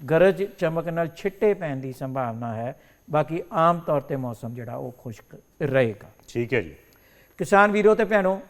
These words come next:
Speaker 1: ਜੇ ਤੁਸੀਂ ਸਾਨੂੰ ਕੋਈ ਕਿਸੇ ਤਰ੍ਹਾਂ ਦਾ ਸੁਝਾਅ ਦੇਣਾ ਚਾਹੁੰਦੇ ਹੋ, ਅ, ਸਾਨੂੰ ਤੁਸੀਂ ਖਤ ਲਿਖ ਸਕਦੇ ਆ, ਤੁਸੀਂ ਸਾਨੂੰ ਈਮੇਲ ਵੀ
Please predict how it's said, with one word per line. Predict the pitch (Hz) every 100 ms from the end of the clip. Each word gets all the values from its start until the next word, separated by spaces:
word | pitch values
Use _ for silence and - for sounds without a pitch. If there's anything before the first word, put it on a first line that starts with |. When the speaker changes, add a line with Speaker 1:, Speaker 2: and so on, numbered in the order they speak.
| _
Speaker 1:
ਜੇ | 151 175
ਤੁਸੀਂ | 175 165 196
ਸਾਨੂੰ | 185 180 160 165
ਕੋਈ | 190 175
ਕਿਸੇ | 170 175 - 202
ਤਰ੍ਹਾਂ | 196 175 165
ਦਾ | 160 156
ਸੁਝਾਅ | 151 151 139 127 120 143 - - _ -
ਦੇਣਾ | 151 143 139
ਚਾਹੁੰਦੇ | 143 143 147 147
ਹੋ, | 135
ਅ, | - _ _ _ - 143 147
ਸਾਨੂੰ | - 160 156 151
ਤੁਸੀਂ | 156 151 151 - _ _
ਖਤ | - 151 151
ਲਿਖ | 147 147
ਸਕਦੇ | - 139 131 135
ਆ, | 139 - _ _
ਤੁਸੀਂ | - 147 156
ਸਾਨੂੰ | 147 147 156 -
ਈਮੇਲ | - 180 160 139
ਵੀ | 131